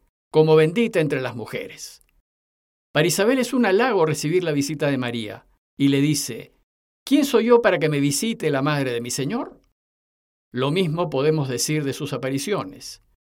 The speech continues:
¿Quiénes somos nosotros para recibir la visita de María? Sabemos que ella siempre estaba atenta a las necesidades de quienes estaban en torno, como pasó en las bodas de Caná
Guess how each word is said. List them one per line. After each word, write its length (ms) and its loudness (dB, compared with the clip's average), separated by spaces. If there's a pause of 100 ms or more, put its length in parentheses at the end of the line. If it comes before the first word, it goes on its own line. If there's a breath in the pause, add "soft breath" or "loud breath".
(240)
¿Quiénes 300 0
somos 260 0
nosotros 800 -4
para 240 -2
recibir 580 0
la 100 -6
visita 440 -4
de 120 -8
María? 440 -6 (960)
Sabemos 520 4
que 80 0
ella 160 4
siempre 340 -2
estaba 280 2
atenta 420 -2
a 40 4
las 140 0
necesidades 600 -2
de 120 -2
quienes 280 -6
estaban 340 -2
en 140 2
torno, 420 0 (480)
como 240 2
pasó 300 2
en 80 0
las 100 0
bodas 220 2
de 100 -2
Caná 420 -4